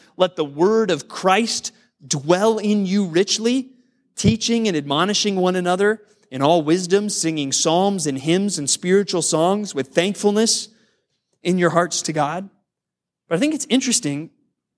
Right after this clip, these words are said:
that in verse seven, he, he even, he doesn't just say, "My word abide in you." He says, "My words abide in you."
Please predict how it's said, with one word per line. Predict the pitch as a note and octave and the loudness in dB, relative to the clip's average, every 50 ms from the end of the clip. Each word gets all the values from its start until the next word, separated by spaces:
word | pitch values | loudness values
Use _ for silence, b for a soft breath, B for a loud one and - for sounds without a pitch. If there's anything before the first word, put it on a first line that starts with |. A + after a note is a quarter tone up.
| _ _ _ _ _ _ _ - _ _ | _ _ _ _ _ _ _ -20 _ _
that | - E3 E3 | 0 2 2
in | F3+ F3 | 2 2
verse | D#3 E3 E3+ D#3+ - | 2 2 2 2 0
seven, | - F#3+ F#3+ A#3 E3+ C3 B2 D#3 E3 _ _ _ _ _ _ _ _ _ _ _ _ _ _ | 2 2 0 2 0 -2 -6 -8 -10 _ _ _ _ _ _ _ _ _ _ _ _ _ _
he, | _ - - - | _ -20 -16 -12
he | E3 - F#3+ F#3+ | -2 0 0 0
even, | F#3 G3 F#3 F#3 F3 D#3 | 2 2 2 2 2 2
he | E3 F3 | 2 2
doesn't | F3+ F3+ F3+ F#3 | 2 2 0 -2
just | E3+ E3+ - | -4 -2 2
say, | - E3+ D#3+ D#3 - - | 2 2 2 2 -2 -6
"My | D#3+ D3 D3 C#3 C3+ | -6 -2 -2 -2 -2
word | C3 B2+ B2+ C3+ D#3+ F#3+ A3 A#3 A#3 G#3 | -2 -6 -4 0 0 0 2 2 0 -2
abide | F3 D3 B2+ C3+ B2 A#2+ A2+ G#2+ | -2 -2 0 0 0 0 0 -4
in | A2 G#2+ G#2+ G#2+ | -12 -16 -18 -16
you." | G#2+ G#2+ A2+ C#3+ E3+ _ _ _ _ _ _ _ _ _ _ | -16 -14 -14 -16 -16 _ _ _ _ _ _ _ _ _ _
He | _ - D#3+ | _ -4 -2
says, | D3 G3 F#3+ F3+ D#3+ E3 - | 2 2 2 2 0 -4 -10
"My | D3 D3 D#3 D#3+ D#3+ D#3 D3 | -10 -6 -2 0 0 0 0
words | C#3 C3 B2+ B2 C3 C#3 D#3+ F3+ G3 F#3 F3+ E3 D3 C3 B2 - _ _ - - - - - - _ _ _ _ _ _ _ _ _ _ _ _ _ _ _ - | -2 -6 -10 -12 -4 0 2 4 4 4 4 2 2 -2 -6 -12 _ _ -10 -8 -8 -8 -8 -12 _ _ _ _ _ _ _ _ _ _ _ _ _ _ _ -6
abide | E3 D3+ C3+ C#3+ C#3 C3 B2 A2+ A2+ A2 A#2 _ _ _ - | -4 0 2 2 2 2 2 0 -4 -8 -12 _ _ _ -8
in | C#3+ D3 C#3+ | -8 -8 -6
you." | B2+ G#2 G2+ | -8 -10 -14